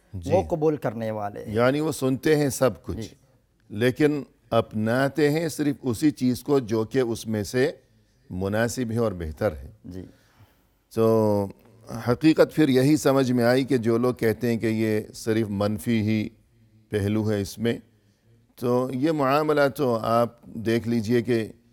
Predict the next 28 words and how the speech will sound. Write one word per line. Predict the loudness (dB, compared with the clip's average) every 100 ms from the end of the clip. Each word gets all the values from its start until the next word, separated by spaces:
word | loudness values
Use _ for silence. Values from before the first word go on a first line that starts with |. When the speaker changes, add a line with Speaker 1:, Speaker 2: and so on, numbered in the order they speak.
| _ _
Speaker 1:
خود | 0 2
انسان | 2 0 0 0 0
کا | 0
جو | 0 0
اپنا | 0 0 0
وجود | 0 0 0 -2 0 0
ہے، |
اس | 0 -2
کا | -2 -2
سراپا، | -2 -4 -2 -2 0 0
انسان | 0 -6 -4 -2 0 -2
کی | -6
زبان، | -4 -4 0 0 0
انسان | -4 -6 -4 -4 -2
کی | -4 -6 -6 -2
آنکھ، | 0 0 -4 _ _ _ _ _ 0
ہاتھ | 2 2
پاؤں | 2 2 2 -6 _ _ _ _ _ _ _ -20 -4
اور | -2
انسان | 0 0 0 0
کی | 0 -4
عقل، | -2 -2 -2 -4 -8 _ _ _ _ _ _ _ _
یہ | -4 -4
تو | -2 -2
تمام | 0 2 2 0
چیزیں | 0 0 0 -2
انسان | -2 0 0 0
اگر | 0 0 0